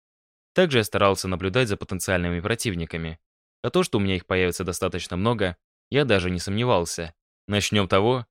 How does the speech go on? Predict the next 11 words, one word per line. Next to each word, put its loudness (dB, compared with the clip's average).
что -4
на 4
бирже 2
наемников 0
нашлись -4
умники, 0
которые 2
начали 2
от -2
моего 0
имени 0